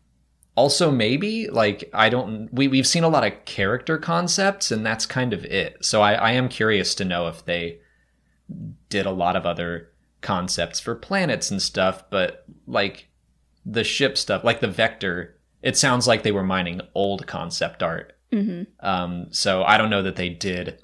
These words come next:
Speaker 1: as much concept art for these books as they would for a movie, but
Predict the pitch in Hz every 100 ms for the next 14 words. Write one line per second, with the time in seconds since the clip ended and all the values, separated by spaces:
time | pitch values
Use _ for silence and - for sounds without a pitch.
0 | _ _ _ _ - 110 104 92 - 95
1 | 92 - 87 92 90 - 98 92 90 -
2 | - 92 - 104 92 90 87 90 85 -
3 | 90 90 85 82 80 92 85 -